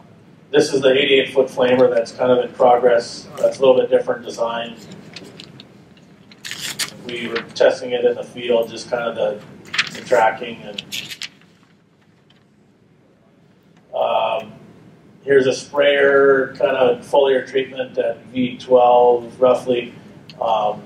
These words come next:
and actually this field, it was between trees, it was a warmer field, and it wasn't so bad when I would,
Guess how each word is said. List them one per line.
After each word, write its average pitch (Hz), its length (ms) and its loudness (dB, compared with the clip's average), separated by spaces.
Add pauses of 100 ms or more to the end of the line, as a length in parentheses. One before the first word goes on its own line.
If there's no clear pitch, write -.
(180)
and 123 100 2
actually 143 320 2
this 160 240 2
field, 147 460 0
it 131 80 0
was 127 140 -2
between 127 440 -12
trees, 143 460 -6
it 123 60 2
was 120 120 2
a 123 40 2
warmer 123 360 2
field, 135 380 4
and - 180 0 (720)
it 120 80 -2
wasn't 175 300 4
so - 180 -2
bad 147 360 2
when 139 100 -6
I 131 300 -6
would, 127 240 -14